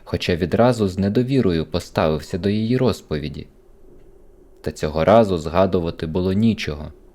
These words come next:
Містечка Юміура просто не існувало.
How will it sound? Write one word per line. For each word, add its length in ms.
Містечка 640
Юміура 600
просто 440
не 140
існувало. 800